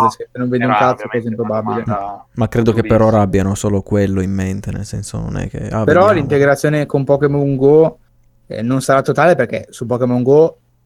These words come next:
Speaker 2: eh, sono arrivati fino, fi-, sono arrivati fino alla terza generazione, devono inserire la quarta. Quindi secondo me nel loro piano c'è già quello di far uscire Pokémon Let's Go dalla seconda generazione e della terza.
Speaker 3: Mm.
Speaker 2: Am-, ammesso che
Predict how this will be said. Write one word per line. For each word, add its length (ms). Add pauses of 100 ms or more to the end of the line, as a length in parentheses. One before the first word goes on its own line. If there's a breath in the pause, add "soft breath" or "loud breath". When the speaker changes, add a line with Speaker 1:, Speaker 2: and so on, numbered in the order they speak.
Speaker 2:
eh, 80
sono 200
arrivati 320
fino, 260
fi-, 180
sono 280
arrivati 260
fino 120
alla 100
terza 300 (120)
generazione, 680
devono 280
inserire 320
la 100
quarta. 440 (440 soft breath)
Quindi 220
secondo 240
me 120
nel 100
loro 160
piano 220
c'è 140
già 220
quello 160
di 80
far 160
uscire 300
Pokémon 400
Let's 200
Go 140
dalla 160
seconda 340
generazione 540
e 40
della 160
terza. 460 (520)
Speaker 3:
Mm. 200 (220)
Speaker 2:
Am-, 160
ammesso 680
che 360